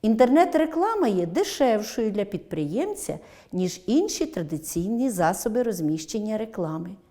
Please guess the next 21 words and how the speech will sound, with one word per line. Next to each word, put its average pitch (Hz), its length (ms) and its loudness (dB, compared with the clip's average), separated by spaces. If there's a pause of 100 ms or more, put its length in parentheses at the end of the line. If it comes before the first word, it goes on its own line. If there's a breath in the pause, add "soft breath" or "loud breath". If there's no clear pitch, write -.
(640 soft breath)
Крім 185 240 0
реклами 180 500 2
в 160 40 -6
соцмережах, 160 920 -4 (400 soft breath)
нині 311 380 2
можна 220 320 2
назвати 175 680 -2
оптимальною 285 840 0
для 214 240 2
отримання 196 580 2
результату 175 720 0
при 208 200 -2
мінімальних 208 760 2
вкладеннях 226 840 -2 (440 loud breath)
контекстну 269 1000 0
рекламу. 147 580 -6 (500 soft breath)
Сто, - 640 0 (480)
двісті 185 600 2
гривень 170 500 0
в 160 60 -4
день 339 360 0